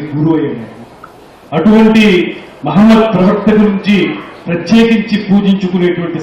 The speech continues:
సందర్భం ఇవాళ మిలాద్ ఉన్ నబీలో జరుగుతుంది. అదేవిధంగా ఒక పక్కన గురువును పూజించుకునేటువంటి ఉపాధ్యాయ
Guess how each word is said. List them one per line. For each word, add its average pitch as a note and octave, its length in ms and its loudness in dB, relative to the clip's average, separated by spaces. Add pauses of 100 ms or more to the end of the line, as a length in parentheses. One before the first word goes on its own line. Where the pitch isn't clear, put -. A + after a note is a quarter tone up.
సందర్భం E3 460 -2 (420)
ఇవాళ D#3 220 0 (100)
మిలాద్ D#3 360 0
ఉన్ C3+ 140 -4
నబీలో B2+ 380 -6
జరుగుతుంది. A#2 380 -12 (600)
అదేవిధంగా F3+ 600 0 (480)
ఒక D#3+ 80 0 (100)
పక్కన F#3 260 4 (140)
గురువును B3+ 440 6
పూజించుకునేటువంటి F#3+ 800 0 (400)
ఉపాధ్యాయ A3+ 460 4